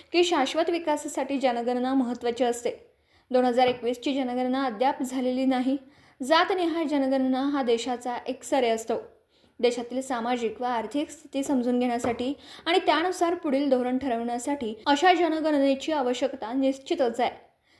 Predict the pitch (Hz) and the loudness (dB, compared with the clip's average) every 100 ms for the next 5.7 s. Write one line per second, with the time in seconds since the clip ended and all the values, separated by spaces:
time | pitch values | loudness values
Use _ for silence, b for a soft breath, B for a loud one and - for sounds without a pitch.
0 | - 262 277 349 359 359 330 349 320 285 | -8 -4 2 2 4 2 2 2 0 0
1 | 294 294 320 - 269 269 285 269 254 302 | 0 2 -2 0 0 2 2 4 2 0
2 | - B B - 262 277 330 339 254 262 | -4 B B 2 4 4 4 2 0 0
3 | 247 254 247 190 196 233 226 330 349 294 | 0 0 0 -4 -4 -6 0 0 2 2
4 | 247 247 262 294 - 247 262 277 214 175 | 0 -2 -4 -4 -2 2 4 4 4 2
5 | 277 285 233 262 311 - | 2 2 4 4 4 2